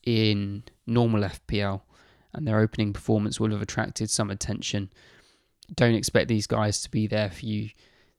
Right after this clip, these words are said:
to get next week if you want them. I think with that next, uh, fixture against West Brom making them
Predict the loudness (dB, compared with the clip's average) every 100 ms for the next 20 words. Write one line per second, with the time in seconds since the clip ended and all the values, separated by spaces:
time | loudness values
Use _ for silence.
0 | -20 _ _ -8 2 2 2 0 -2 -2
1 | 0 0 0 -2 0 0 2 0 0 -2
2 | -6 -2 -2 -2 0 0 0 -6 -8 -4
3 | -4 -2 -4 -2 -2 -2 -2 -2 -6 -4
4 | -2 0 -2 -2 -2 -2 0 0 0 -2
5 | -2 -2 -2 -2 -2